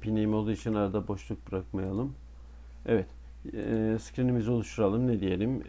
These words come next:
An opportunity diyelim. Created successfully diye bir mesaj alalım. Böyle bir mesajımız var.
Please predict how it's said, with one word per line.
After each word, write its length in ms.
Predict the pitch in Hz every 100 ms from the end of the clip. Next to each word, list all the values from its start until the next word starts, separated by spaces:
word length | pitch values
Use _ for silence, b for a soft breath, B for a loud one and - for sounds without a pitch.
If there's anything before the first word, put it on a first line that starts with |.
| 107
An 280 | 110 117 120 - - - - - - - - - - - -
opportunity 840 | 107 - 110 - - 101 90 90
diyelim. 420 | 95 92 95 131 131 - - - - - - - - - - - -
Created 440 | 120 110 92 98 - - - - - - - - - - - - -
successfully 840 | - - 101 92 - 90 - 90
diye 160 | 101 90
bir 80 | 92
mesaj 460 | 92 - 110 117 - - - - - - - - - - - -
alalım. 320 | 92 87 85 - - - - - - - - - - - - - - - - - - - - - - - - - - B B B B -
Böyle 200 | 123 117
bir 60 | 110
mesajımız 680 | 117 - 113 107 110 92 98
var. 240 | 135